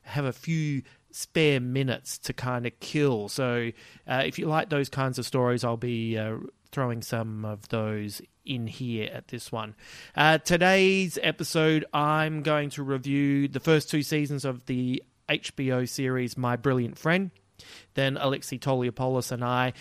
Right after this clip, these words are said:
have a discussion about the movie Waves that was just released at the cinema. Um, you know, I know, uh, some of you might be in Victoria and in, in deep lockdown. You might be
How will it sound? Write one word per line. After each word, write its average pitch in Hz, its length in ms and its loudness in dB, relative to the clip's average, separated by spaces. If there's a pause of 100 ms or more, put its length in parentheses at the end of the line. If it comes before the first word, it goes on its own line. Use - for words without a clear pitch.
(180)
have 156 160 0
a 147 40 -2
discussion 208 520 -2
about 180 260 2
the 165 60 -2
movie 147 360 4
Waves 127 680 0
that 135 180 -2
was 127 160 -4
just - 340 -4
released 143 400 -4
at - 80 -12
the 131 80 -8
cinema. 156 560 0 (400)
Um, 127 500 2 (760)
you 139 180 2
know, 120 200 4
I 117 100 2
know, 123 500 2
uh, 117 300 -2
some 139 180 -6
of 123 120 -4
you 123 80 -2
might 123 220 -2
be 123 120 -4
in 113 80 -6
Victoria 123 680 0
and 107 220 -6
in, 110 220 -8
in 113 240 -8
deep 120 240 -2
lockdown. 127 560 0
You 113 60 -2
might 139 180 2
be 113 240 -10